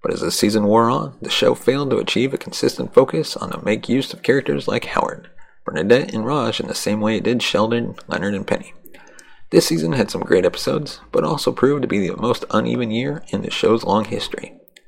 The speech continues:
Let us know your thoughts on this season in the comments section below. And as always, give us a thumbs up if you like our video. Subscribe to the channel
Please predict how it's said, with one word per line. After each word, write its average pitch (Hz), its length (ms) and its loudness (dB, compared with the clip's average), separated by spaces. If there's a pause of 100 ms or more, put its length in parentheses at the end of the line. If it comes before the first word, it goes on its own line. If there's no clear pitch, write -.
(1160)
Let 165 120 4
us - 120 2
know 160 100 2
your 147 200 2
thoughts - 480 0
on 95 300 0
this 98 140 -2
season 156 520 0 (140)
in - 120 -6
the 98 80 -4
comments 92 300 -2
section - 280 -2
below. 127 280 -2 (240)
And 110 80 0
as 135 120 2
always, 170 360 0 (120)
give - 120 -2
us - 140 -10
a - 40 -8
thumbs 135 240 0
up 165 200 2
if - 100 -8
you - 60 -2
like - 160 -2
our - 80 -2
video. 143 320 0 (1400)
Subscribe - 440 -2
to 95 60 -4
the 92 80 0
channel 101 420 0